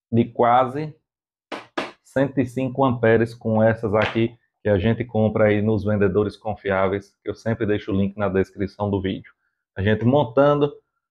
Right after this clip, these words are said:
lógico, a caixinha vai ser bonitinha? Não. Mas entre você ter um banco montado de cento e cinco amperes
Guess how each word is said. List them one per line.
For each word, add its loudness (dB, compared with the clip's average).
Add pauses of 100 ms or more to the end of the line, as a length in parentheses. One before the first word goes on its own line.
(340)
lógico, 0 (160)
a -2
caixinha -2
vai 0
ser -2
bonitinha? -4
Não. -6 (120)
Mas 0
entre -2
você 0
ter -4
um -4
banco -2
montado -2 (460)
de 0
cento -2
e -20
cinco -2
amperes 0